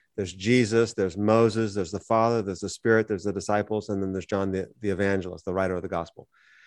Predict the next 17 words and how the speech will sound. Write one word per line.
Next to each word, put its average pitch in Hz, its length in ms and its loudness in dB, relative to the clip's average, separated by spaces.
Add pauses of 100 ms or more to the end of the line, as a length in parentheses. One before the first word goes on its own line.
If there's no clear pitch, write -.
(160)
There 127 140 6
are 123 40 6
seven 147 380 4
signs, 120 580 2
and 123 80 -2
this 208 120 2
one's 302 160 0
actually 196 200 0
a - 40 2
little 127 140 2
tricky. 131 300 0
We 120 140 4
know 165 180 8
there 165 120 6
are 123 60 6
seven 101 280 0
signs. 87 460 -4